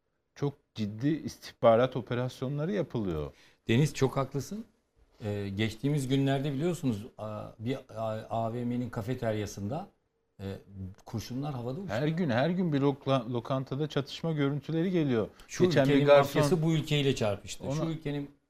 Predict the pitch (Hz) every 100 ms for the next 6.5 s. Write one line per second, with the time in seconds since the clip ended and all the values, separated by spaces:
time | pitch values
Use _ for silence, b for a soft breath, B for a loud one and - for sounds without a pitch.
0 | _ - 143 147 123 - 120 - 123 139
1 | 135 127 123 131 131 120 110 95 101 113
2 | 117 104 117 117 113 123 110 113 - 107
3 | 104 101 98 104 104 - _ _ - 92
4 | 87 87 85 - 78 - - 113 - -
5 | - 127 110 - - 107 - 127 113 95
6 | 110 95 - 107 95